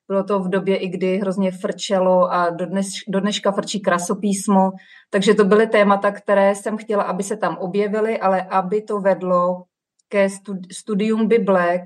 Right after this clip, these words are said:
k tomu, že si zamilují Bibli, budou si ji chtít otvírat. A tak to je takový tvořivý sešítek, který obsahuje vlastně dvacet čtyři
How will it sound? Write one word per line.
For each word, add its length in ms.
k 280
tomu, 300
že 300
si 120
zamilují 580
Bibli, 380
budou 300
si 180
ji 60
chtít 260
otvírat. 640
A 200
tak 220
to 60
je 60
takový 340
tvořivý 440
sešítek, 580
který 220
obsahuje 360
vlastně 280
dvacet 340
čtyři 540